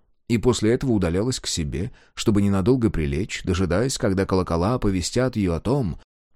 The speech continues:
что в церкви Санта-Моника скоро начнется чтение молитв по четкам. Колокола Дель Пи начинали трезвонить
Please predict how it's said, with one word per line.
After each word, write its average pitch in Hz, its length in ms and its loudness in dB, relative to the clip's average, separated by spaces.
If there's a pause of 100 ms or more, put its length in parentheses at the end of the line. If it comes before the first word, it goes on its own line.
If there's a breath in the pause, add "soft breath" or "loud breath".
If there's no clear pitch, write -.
(340)
что - 200 0
в - 60 -2
церкви 117 400 0
Санта-Моника 107 840 0
скоро 90 300 0
начнется 87 580 -2
чтение 101 440 0
молитв 85 420 -2
по 101 140 0
четкам. - 580 -4 (680)
Колокола 113 540 2
Дель 92 260 0
Пи 156 280 4
начинали 104 520 2
трезвонить 95 840 0